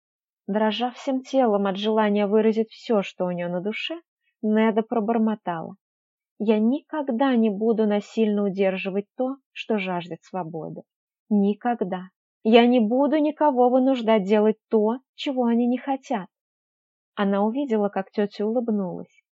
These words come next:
и решила, что сказала какую-то глупость. Но какая же это глупость, когда говоришь то, что думаешь?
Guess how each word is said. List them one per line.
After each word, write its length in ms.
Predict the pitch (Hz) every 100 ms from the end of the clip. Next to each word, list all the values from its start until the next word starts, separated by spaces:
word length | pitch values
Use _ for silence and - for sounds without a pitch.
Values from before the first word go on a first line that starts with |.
| _ _
и 80 | -
решила, 440 | 208 208 - 220 220
что 180 | -
сказала 500 | 196 - 208 185 180
какую-то 500 | - 185 - 180 -
глупость. 560 | 190 202 185 - - - _ _ _ _ _ _
Но 180 | - 233
какая 480 | 240 240 - 247 233
же 120 | 202
это 220 | 196 214
глупость, 500 | 208 247 277 226 202
когда 260 | 208 196 202
говоришь 420 | 214 220 226 240
то, 140 | - 240
что 220 | - 262
думаешь? 760 | 233 277 247 175 - - -